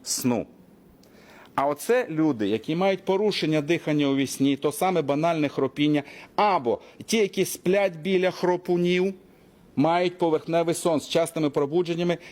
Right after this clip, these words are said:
походами в туалет. Таким чином, один хропун в будинку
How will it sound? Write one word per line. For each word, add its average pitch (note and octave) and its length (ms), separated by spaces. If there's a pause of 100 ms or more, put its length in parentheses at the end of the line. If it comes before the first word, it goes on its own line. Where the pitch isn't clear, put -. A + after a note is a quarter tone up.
походами D3+ 480
в C#3+ 60
туалет. D#3+ 460 (360)
Таким F3 320
чином, F3 420
один E3 380
хропун E3+ 580
в F2 100
будинку F3+ 720